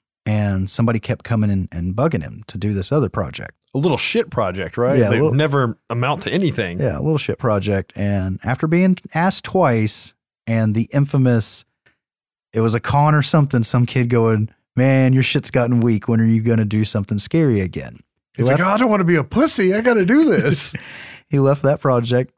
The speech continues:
Speaker 1: to direct what was then Scary Movie, which of course brings us to Scream in ninety-six. And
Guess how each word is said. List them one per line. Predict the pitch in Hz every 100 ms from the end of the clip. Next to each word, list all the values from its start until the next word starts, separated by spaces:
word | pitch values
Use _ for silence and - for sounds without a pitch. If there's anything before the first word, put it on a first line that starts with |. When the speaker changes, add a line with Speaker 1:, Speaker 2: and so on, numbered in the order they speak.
| _
Speaker 1:
to | -
direct | 147 135 110 -
what | 110 117
was | 120
then | 113 104 101 101 -
Scary | - 104 95 98
Movie, | 101 87 - - _ _ - _ _ _ _ _ _
which | - -
of | 139
course | - 139 127
brings | 123 131 123
us | 120 117
to | - 113 107 104 107 - _ -
Scream | - - 113 113 117 113 -
in | 110
ninety-six. | 104 117 131 98 95 - 98 - _ _ - _ _ _ _ _ _
And | 113 110 104 104 101